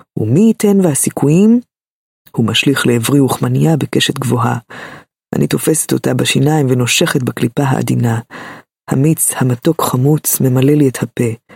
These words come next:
"יהיו תמיד לטובתכם."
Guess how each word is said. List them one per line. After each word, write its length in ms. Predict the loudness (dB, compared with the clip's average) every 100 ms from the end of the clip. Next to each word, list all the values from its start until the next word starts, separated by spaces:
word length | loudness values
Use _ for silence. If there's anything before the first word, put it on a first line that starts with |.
| -20 _ _ _ _ _ _
"יהיו 220 | 2 2 2
תמיד 560 | -2 -2 2 4 4
לטובתכם." 800 | 2 4 2 2 0 -2 -2